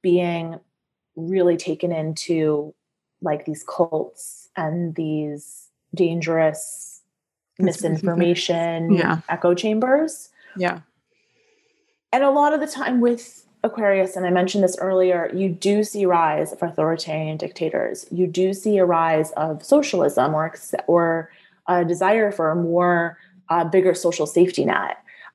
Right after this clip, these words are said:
Speaker 1: A hundred percent, you know, Biden's gonna create a stronger social safety net. That's, like, just a necessity. Like, the pandemic has a hundred percent, I think, gotten most Americans on board with that.
Speaker 2: Yeah.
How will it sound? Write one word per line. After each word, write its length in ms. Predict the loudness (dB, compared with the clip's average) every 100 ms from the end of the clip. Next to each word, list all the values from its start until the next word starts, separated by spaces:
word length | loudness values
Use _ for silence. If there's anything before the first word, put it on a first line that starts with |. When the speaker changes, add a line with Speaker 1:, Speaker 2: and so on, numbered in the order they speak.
| -10
Speaker 1:
A 40 |
hundred 240 | -2 0 2
percent, 580 | 0 2 2 4 0 -2
you 100 | 0
know, 140 | 2 4
Biden's 440 | 4 4 0 -2
gonna 200 | 0 0
create 560 | -2 -2 2 2 0 _ _ _ 0
a 260 | 2 2
stronger 400 | -2 0 0 2
social 340 | 2 0 0 -6
safety 380 | 2 2 2 0
net. 240 | 0 2
That's, 180 | 2 2
like, 220 | -2 2
just 240 | 0 2
a 80 | 0
necessity. 840 | 0 -2 -4 0 0 0 -2 0 2
Like, 160 | 0
the 60 | -2
pandemic 520 | -4 2 2 2 -2
has 380 | 2 0 0 -14 _
a 80 | -2
hundred 320 | 0 2 2
percent, 540 | 0 2 2 4 0 -4
I 100 | 0
think, 220 | -2 2
gotten 540 | 2 2 2 0 -2
most 480 | -2 2 2 0 -2
Americans 560 | -2 2 0 0 -2 0
on 160 | 0
board 240 | 2 2 2
with 140 | 2
that. 340 | 2 2 -2 -4 _ _ _ -2
Speaker 2:
Yeah. 300 | 0 0